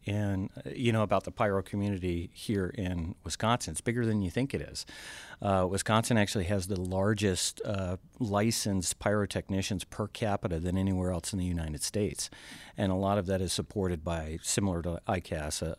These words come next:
a great local club here, the Wisconsin Pyrotechnic Arts Guild, that helps foster, uh, of that. And so, um, there's definitely, uh,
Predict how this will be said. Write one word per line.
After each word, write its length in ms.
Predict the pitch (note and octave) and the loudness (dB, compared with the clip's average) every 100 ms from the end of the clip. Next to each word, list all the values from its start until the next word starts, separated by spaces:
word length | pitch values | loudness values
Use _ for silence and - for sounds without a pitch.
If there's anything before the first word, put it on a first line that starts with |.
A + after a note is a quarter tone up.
| F#2 | -6
a 40 | |
great 420 | D#2+ G2 F#2+ - | -2 0 0 0
local 560 | G#2 G2 - F2+ E2 D#2+ - | 2 2 2 0 -2 -6 -4
club 260 | - F#2 | 0 2
here, 160 | F2+ F2+ | 2 0
the 100 | E2 | 0
Wisconsin 500 | E2+ - F#2 F2 E2+ | 0 0 -2 -2 -2
Pyrotechnic 580 | F2 E2 D2+ - F2+ - | -2 -4 -4 -6 -6 -6
Arts 220 | D#2+ E2 | -6 -4
Guild, 300 | - E2 D2 | -4 -6 -4
that 220 | E2 D#2 | -6 -6
helps 260 | - F2+ - | -6 -6 -4
foster, 640 | - E2 E2+ - A#1+ B1+ - - - - - - | 0 0 0 -4 -8 -14 -16 -20 -20 -20 -16 -6
uh, 280 | E2 D2+ D2+ - | -4 -4 -8 -6
of 180 | F2 D2+ | -6 -4
that. 360 | F2 D2 - - | -6 -6 -10 -6
And 180 | F#2 F2 | -2 -2
so, 380 | - F#2+ F2 F2 - - - - | 0 0 0 -4 -10 -18 -8 0
um, 520 | G2 F2+ D#2+ D2+ D#2 - - - | 2 2 0 -2 -6 -12 -20 0
there's 200 | A#2 A#2 | 2 2
definitely, 800 | G2 A#2 B2 C#3+ B2+ B2 B2 A#2 B2 - | 4 4 4 2 4 6 4 2 -2 -10
uh, 220 | - | -14